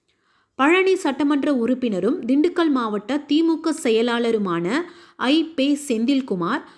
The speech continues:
வேடச்சந்தூர் நாடாளுமன்ற உறுப்பினர் காந்திராஜன் வரவேற்றனர்.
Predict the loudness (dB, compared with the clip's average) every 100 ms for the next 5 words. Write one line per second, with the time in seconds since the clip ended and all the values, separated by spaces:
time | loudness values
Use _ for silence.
0 | _ 0 2 2 0 0 2 0 -4 -12
1 | -12 -4 0 2 2 2 2 2 0 0
2 | -2 -2 -4 -4 -4 0 0 0 0 -2
3 | -2 -2 -4 0 2 0 -2 -4 -6